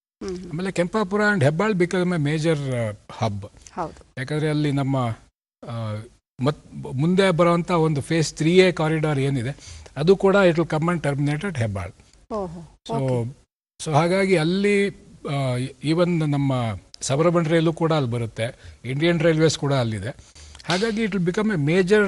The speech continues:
Speaker 2: ಆ, ಮಲ್ಟಿಮಾಡಲ್ ಟ್ರಾನ್ಸಿಟ್ ಹಬ್ ಆಗುತ್ತೆ ಅದು
Speaker 1: ಹ್ಮ್.
Speaker 2: ಹೆಬ್ಬಾಳಲ್ಲಿ.
Speaker 1: ಓಕೆ.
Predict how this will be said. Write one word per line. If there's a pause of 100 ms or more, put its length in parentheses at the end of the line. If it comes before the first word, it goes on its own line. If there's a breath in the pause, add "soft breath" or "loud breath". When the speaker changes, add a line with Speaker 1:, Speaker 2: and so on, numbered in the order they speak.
(160)
Speaker 2:
ಆ, (120)
ಮಲ್ಟಿಮಾಡಲ್
ಟ್ರಾನ್ಸಿಟ್
ಹಬ್
ಆಗುತ್ತೆ
ಅದು
Speaker 1:
ಹ್ಮ್.
Speaker 2:
ಹೆಬ್ಬಾಳಲ್ಲಿ. (340)
Speaker 1:
ಓಕೆ.